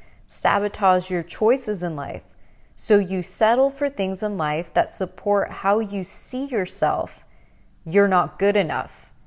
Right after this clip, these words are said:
So you don't deserve better. And that's why you end up settling, because you truly, in your heart, do not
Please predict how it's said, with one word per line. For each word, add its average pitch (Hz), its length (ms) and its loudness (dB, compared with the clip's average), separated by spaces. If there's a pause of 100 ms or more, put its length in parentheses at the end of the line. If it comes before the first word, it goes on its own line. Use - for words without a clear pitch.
(260)
So 214 580 6 (160)
you 214 140 -2
don't 196 240 4
deserve 180 480 2
better. 147 420 -2 (560)
And 190 240 2
that's 190 320 0
why 185 120 6
you 185 260 2
end 175 220 0
up 165 360 0 (240)
settling, 170 840 4 (320)
because 185 340 0
you 180 80 -4
truly, 269 800 -2
in 214 140 -2
your 214 160 0
heart, 196 420 0
do 185 140 -4
not 180 580 -2